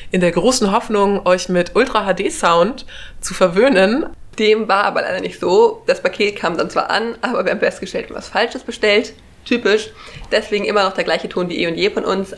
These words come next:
Speaker 2: Eines Tages kommen wir mit besserem Ton um die Ecke, versprochen. Bis dahin hart bitte aus.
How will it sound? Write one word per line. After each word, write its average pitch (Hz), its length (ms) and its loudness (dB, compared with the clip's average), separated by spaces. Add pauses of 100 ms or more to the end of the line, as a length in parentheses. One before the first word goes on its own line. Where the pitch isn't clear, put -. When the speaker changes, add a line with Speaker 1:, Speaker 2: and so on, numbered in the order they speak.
Speaker 2:
Eines 202 220 -4
Tages 185 320 -2
kommen 185 160 -8
wir 170 60 -6
mit - 40 -12
besserem 175 360 -4
Ton 180 220 -2
um 175 120 -4
die 165 160 -6
Ecke, 269 260 0
versprochen. 262 600 -4 (380)
Bis 196 160 -4
dahin 226 460 2
hart 202 240 0
bitte - 260 -4
aus. 202 240 4